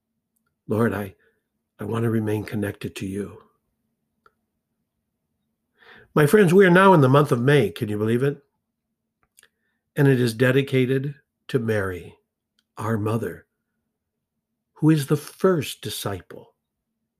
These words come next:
She was always connected with her son. She was connected with Jesus throughout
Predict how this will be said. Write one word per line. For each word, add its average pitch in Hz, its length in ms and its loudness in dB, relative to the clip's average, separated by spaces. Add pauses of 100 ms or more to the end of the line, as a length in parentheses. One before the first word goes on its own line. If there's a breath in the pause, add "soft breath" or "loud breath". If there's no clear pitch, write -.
(540)
She 185 600 -6 (840)
was 117 220 -8 (180)
always 131 720 -4
connected 101 560 -14
with 98 260 -16 (800)
her 110 160 -10
son. 104 580 -10 (2750)
She - 160 -8
was 127 160 -4
connected 139 540 -8
with 127 160 -10
Jesus 123 420 -10
throughout 135 600 -10